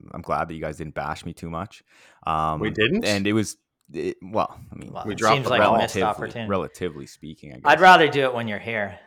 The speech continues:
Speaker 3: just to
Speaker 1: <laughs> That's
Speaker 3: see
Speaker 1: true.
Speaker 3: the crushing impact on your face as we
Speaker 1: But yeah, it was funny that you guys,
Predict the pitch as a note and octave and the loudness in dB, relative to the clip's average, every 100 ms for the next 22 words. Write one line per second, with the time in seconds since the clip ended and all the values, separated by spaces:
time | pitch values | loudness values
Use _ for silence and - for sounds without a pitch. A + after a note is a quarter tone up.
0 | _ _ - C#3+ B2+ D#3+ C3 A#2+ A#2 A2 | _ _ -8 -4 -4 -2 -2 -2 -6 -8
1 | D#2+ B2 - E3 C#3+ - B2+ A#2 A#2 B2 | -8 -10 2 6 6 4 -4 -4 -2 0
2 | G#2+ - A2 G2+ G2 A2+ G#2 G2+ - B2 | -2 -2 -8 -8 -8 -8 -8 -10 -14 -16
3 | A2 B2 C3 C3 A2 F#2 A2 - C3+ A#2+ | -12 -2 0 2 2 2 0 0 2 2
4 | A2 A2 G#2+ G2+ F#2 - | 0 -2 2 2 0 -10